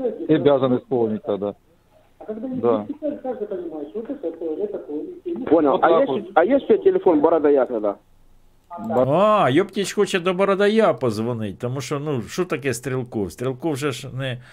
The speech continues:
Speaker 3: хто тут главний? Главний Бородай. Він хоче, дай, дай телефон Бородая. Інтересно, дасть бо-, телефон Бородая чи ні?
Speaker 1: Бородая?
Speaker 2: Да.
Speaker 1: Ну, резервный канал связи есть.
Speaker 2: Не понял, не понял.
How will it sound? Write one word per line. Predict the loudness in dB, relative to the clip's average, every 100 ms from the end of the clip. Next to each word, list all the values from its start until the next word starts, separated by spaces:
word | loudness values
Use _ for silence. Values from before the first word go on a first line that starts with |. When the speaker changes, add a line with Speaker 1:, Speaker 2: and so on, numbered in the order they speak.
| -20 -20
Speaker 3:
хто | -6 0
тут | 0 0
главний? | 2 4 6 4 0 -6 -2
Главний | 2 2 2 2
Бородай. | 4 2 2 4 4 2
Він | 0
хоче, | -2 -2 -4
дай, | 0 2
дай | 2 0
телефон | 2 0 0 -2 -2
Бородая. | 0 0 2 2 2 2 0
Інтересно, | -2 -4 -2 -2 -4
дасть | -2 0 0
бо-, | -4 -4 -4
телефон | -4 -6 -6 -8
Бородая | -4 -4 -2 -2 -4
чи | -6 -8
ні? | -6 -10 -16 _
Speaker 1:
Бородая? | 0 4 4 4 2 -4 _ _ _
Speaker 2:
Да. | 2 4 4 -2 -8
Speaker 1:
Ну, | 0 2 2 2
резервный | 2 4 4 6 4 4
канал | 2 4 2 4
связи | 2 2 0 -2
есть. | -4 -6 -10 -8 -8 -10 -8 -2 2
Speaker 2:
Не | 4
понял, | 4 4
не | 4
понял. | 4 2